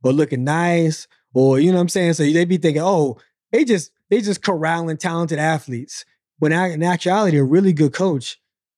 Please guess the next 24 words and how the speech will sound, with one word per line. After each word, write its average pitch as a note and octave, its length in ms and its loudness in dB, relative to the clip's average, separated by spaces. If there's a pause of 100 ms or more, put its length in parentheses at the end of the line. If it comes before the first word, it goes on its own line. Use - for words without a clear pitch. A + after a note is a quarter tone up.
is C#3 160 -2
actually D3 480 0
dedicated D3 840 -4 (560)
to F#3+ 140 4
those C#3+ 200 2
athletes, C3+ 760 -6 (560)
where C#3 460 0 (600)
in C#3+ 120 -2
essence, D3+ 420 -6
a B2+ 80 -8
lot C#3+ 160 0
of C#3+ 60 -4
people C3+ 200 0
think D3 360 -2 (100)
that C3+ 120 -2
the B2 80 -2
athlete's C3+ 360 -2
dedicated C3+ 460 0
to - 80 -6
the A#2+ 80 -2
coach C#3+ 280 0
and B2 100 -2
the A#2+ 120 0
knowledge. F3+ 380 0